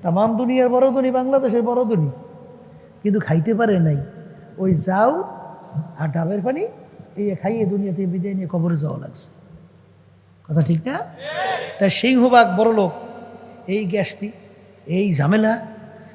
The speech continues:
খাইতে তেমন পারে না, খাওয়া না খাওয়ার পাল্লা।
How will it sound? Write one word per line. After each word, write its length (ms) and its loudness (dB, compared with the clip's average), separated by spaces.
খাইতে 320 0
তেমন 260 -2
পারে 220 -2
না, 120 -2
খাওয়া 260 0
না 120 0
খাওয়ার 280 0
পাল্লা। 380 2